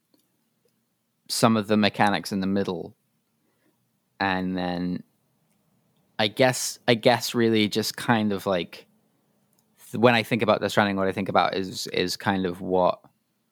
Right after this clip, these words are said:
what the hell Kojima thinks he's doing, and, like, what, what's, what's going on there. Am I still interested in this stuff?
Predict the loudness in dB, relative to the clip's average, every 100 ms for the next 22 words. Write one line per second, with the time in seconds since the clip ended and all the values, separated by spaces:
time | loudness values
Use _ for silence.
0 | _ _ _ _ _ -4 -2 -2 0 0
1 | 0 _ _ -10 -4 -2 -2 -2 -4 -6
2 | -8 -4 0 2 0 -4 -6 0 2 4
3 | 2 0 0 0 -2 -12 -10 -4 -2 0
4 | 0 2 0 0 -2 -2 -2 -4 _ _
5 | _ _ _ _ _ _ _ _ 0 2
6 | 2 0 0 2 0 -2 -6 -4 -2 -2
7 | -4 -2 0 0 -4 -20